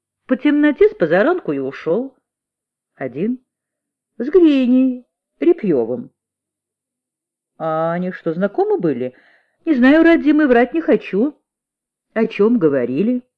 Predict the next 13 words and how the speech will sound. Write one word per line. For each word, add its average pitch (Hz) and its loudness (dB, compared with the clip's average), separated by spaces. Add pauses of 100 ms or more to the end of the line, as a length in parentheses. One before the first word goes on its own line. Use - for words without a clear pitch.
(880)
«А 415 -10
не 294 -2
слухала 175 -2
я 139 -4
ихнюю 131 -8
болтовню». 123 -8 (1120)
«Как 247 0
Репьёв 254 0
у 233 4
вас 262 0
на 254 -4
квартире 151 -4
жил?» 120 -8